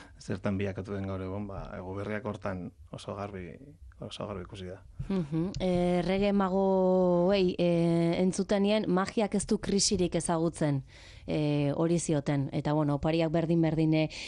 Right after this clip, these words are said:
Speaker 2: iritsiko zirela, eh, kontsumismoa ezin, eh, bueno, hori aipatu gabe utzi Eguberriak aipatuta, Oiana.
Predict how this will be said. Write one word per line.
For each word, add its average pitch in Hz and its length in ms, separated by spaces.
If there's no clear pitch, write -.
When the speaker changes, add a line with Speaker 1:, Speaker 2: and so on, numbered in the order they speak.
Speaker 2:
iritsiko 180 420
zirela, 208 540
eh, 180 400
kontsumismoa 190 720
ezin, 180 400
eh, 165 340
bueno, 170 300
hori 185 200
aipatu 185 320
gabe 175 260
utzi 180 240
Eguberriak 165 460
aipatuta, 160 460
Oiana. 143 400